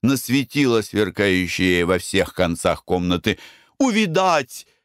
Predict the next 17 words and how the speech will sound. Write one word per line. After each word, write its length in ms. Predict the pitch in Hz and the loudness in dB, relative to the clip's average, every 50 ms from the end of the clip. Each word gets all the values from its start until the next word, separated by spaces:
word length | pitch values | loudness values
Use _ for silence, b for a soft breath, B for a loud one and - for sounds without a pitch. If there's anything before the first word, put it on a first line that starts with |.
| _ - | _ -4
как 240 | - 175 165 - - | -2 -2 -2 -2 -4
теперь 480 | - 156 151 - - 151 160 147 131 | -4 -4 -4 -2 0 0 0 0 0
вижу, 580 | 123 123 165 180 165 143 117 120 127 120 117 _ _ _ _ | -2 -2 0 0 0 2 2 2 2 2 0 _ _ _ _
какого-нибудь 720 | - 165 143 - 151 143 139 131 131 131 120 131 - - | -2 -2 0 0 0 0 0 0 0 0 0 0 0 0
Эторе, 720 | - - - - 113 117 120 117 117 110 113 110 107 101 B B B B | -2 -2 0 0 0 2 4 2 2 4 4 2 2 2 B B B B
променявшего 720 | - 147 131 127 123 120 117 113 - - - 113 113 110 | -2 0 2 2 2 2 2 0 0 0 -2 0 2 2
пытку 540 | 101 - - 123 - - - _ - 123 123 | 0 0 0 -2 -2 -2 -4 _ -2 0 0
на 160 | 113 113 120 | 2 2 0
наше 340 | 113 110 113 107 95 - 110 | 2 2 0 0 0 0 -2
свободное 680 | - - 92 98 92 92 95 95 87 82 87 82 80 78 | -2 0 0 0 0 2 0 0 0 0 0 2 2 2
отечество, 680 | 78 - - 98 85 - 95 92 - - - 107 92 B B B B B | 0 0 0 -2 -2 0 -2 -4 -4 0 -2 -2 -2 B B B B B
какого-нибудь 720 | B - 165 - - 160 139 135 127 123 123 120 123 107 | B -2 -2 0 0 0 0 2 2 2 2 0 0 0
Гаммерштейна 1040 | 98 110 113 113 107 113 117 110 107 - - - 104 107 110 104 101 101 104 101 95 - _ | 0 0 0 2 2 2 0 0 0 -6 -6 -2 0 2 2 2 2 2 2 0 0 -2 _
и 140 | - 117 110 | -2 -2 -2
Кварца, 800 | - - 101 101 107 113 117 110 95 92 - - 110 110 101 - b b b | -2 -2 -2 0 2 2 2 0 -2 -4 -6 -2 0 0 0 0 b b b
мисс 340 | 123 143 156 156 135 - - | 0 2 2 2 0 0 -2
Родж, 720 | 139 131 139 135 127 131 131 123 113 104 98 107 - | -2 0 2 2 4 4 4 2 2 0 -4 -8 -8